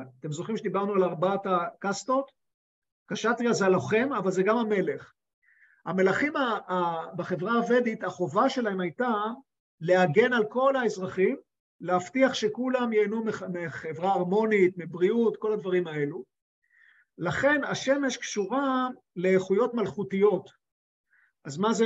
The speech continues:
מה, מה הם איכויות מלכותיות? זה עצמאות, סמכותיות, מנהיגות, נדיבות, דאגה לאנשים אחרים, אז השמש, שהיא,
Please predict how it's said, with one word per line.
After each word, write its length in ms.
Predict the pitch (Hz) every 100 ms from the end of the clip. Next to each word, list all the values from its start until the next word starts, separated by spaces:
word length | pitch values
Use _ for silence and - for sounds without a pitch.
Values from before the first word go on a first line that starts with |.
| 214 202
מה, 260 | 208 226 196
מה 180 | 214 233
הם 200 | 240 233
איכויות 540 | 202 190 185 190 190
מלכותיות? 720 | 190 180 165 165 165 185 185 -
זה 180 | - 170
עצמאות, 800 | 165 - 175 175 226 202 170 - _ _ _ _
סמכותיות, 1000 | - 185 165 185 180 185 214 226 214 185 - _ _ _ _ _ _
מנהיגות, 800 | 185 180 175 143 208 247 233 - _ _ _ _ _ _ _ _ _ _ _ _ _ -
נדיבות, 800 | 196 151 185 135 240 254 240 - _ _ _ _ _ _ _ _ -
דאגה 480 | 190 185 156 220 226
לאנשים 440 | 226 202 196 214
אחרים, 680 | 202 196 202 240 233 190 - _ _ _ _ _ _ _ _ _ _ _ _ _ _ _ _ _ _ _ -
אז 120 | 156
השמש, 640 | 180 - 294 294 247 254 -
שהיא, 200 | 202